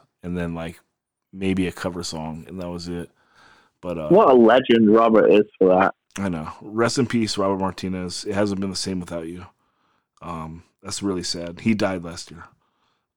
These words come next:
Speaker 2: Yeah.
Speaker 1: Um,
Speaker 2: R I P.
Speaker 1: Yeah. Let's see who this is. X Dennis Lou X hit me up and just said, "If they are archived anywhere,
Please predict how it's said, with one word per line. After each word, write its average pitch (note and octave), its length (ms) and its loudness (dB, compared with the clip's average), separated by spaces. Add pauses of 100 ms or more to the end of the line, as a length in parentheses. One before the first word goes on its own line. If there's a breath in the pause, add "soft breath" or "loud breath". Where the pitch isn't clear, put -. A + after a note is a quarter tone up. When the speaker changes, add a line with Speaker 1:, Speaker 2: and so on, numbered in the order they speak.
(220)
Speaker 2:
Yeah. G2+ 280 4 (140)
Speaker 1:
Um, F2+ 280 -10
Speaker 2:
R G2 220 2
I F#2+ 40 -4 (120)
P. F#2 160 2 (880)
Speaker 1:
Yeah. G#2 220 -4 (1120 soft breath)
Let's C3 180 -8
see A#2 320 2
who G2 200 -2
this F2+ 380 -10
is. D2+ 1500 -16 (760 soft breath)
X C#3+ 420 -4
Dennis A#2 800 -2 (440)
Lou A#2 640 2 (440)
X - 540 -6 (680)
hit B2 180 2
me B2+ 100 4
up C3 160 2
and A2+ 140 2
just G#2+ 140 0
said, G2 320 0 (160)
"If B2 260 -2
they C3+ 180 4
are A#2+ 160 4
archived A#2+ 680 0
anywhere, G2 640 0